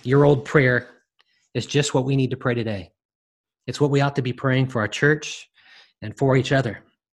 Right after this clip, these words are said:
And as we start up this new ministry year together, let's pray that we just don't honor God with our lips. Let's pray that we would love him with our hearts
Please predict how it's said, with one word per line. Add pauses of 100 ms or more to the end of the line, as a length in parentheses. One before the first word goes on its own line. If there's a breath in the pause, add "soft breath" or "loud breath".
(440 soft breath)
And
as
we
start
up
this
new
ministry
year
together, (800 soft breath)
let's
pray
that
we
just
don't
honor
God
with
our
lips. (1160)
Let's
pray
that
we (300 soft breath)
would
love
him
with
our
hearts